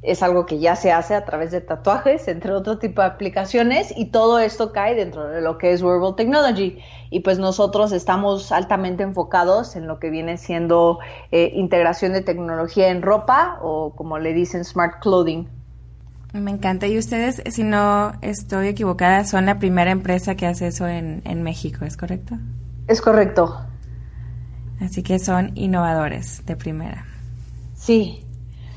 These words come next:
Speaker 1: Sí, en México somos los primeros y a nivel mundial,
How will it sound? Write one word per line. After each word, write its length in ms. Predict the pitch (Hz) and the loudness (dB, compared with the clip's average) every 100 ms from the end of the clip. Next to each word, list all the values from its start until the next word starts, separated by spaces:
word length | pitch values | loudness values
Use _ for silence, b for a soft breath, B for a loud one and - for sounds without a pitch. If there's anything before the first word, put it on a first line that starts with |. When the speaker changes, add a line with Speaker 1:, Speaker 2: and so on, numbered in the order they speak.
| B B B B | B B B B
Speaker 1:
Sí, 300 | - - 202 | -14 -4 -2
en 140 | 190 | 0
México 420 | 202 214 240 202 | -2 -2 0 0
somos 360 | 190 202 208 208 | 2 0 2 4
los 180 | 185 175 | 2 0
primeros 680 | - 196 202 226 254 269 214 | -2 0 4 4 4 2 0
y 40 | |
a 40 | |
nivel 460 | 196 190 190 202 214 | -2 0 2 4 4
mundial, 600 | 214 208 202 196 208 247 | 2 2 4 4 4 0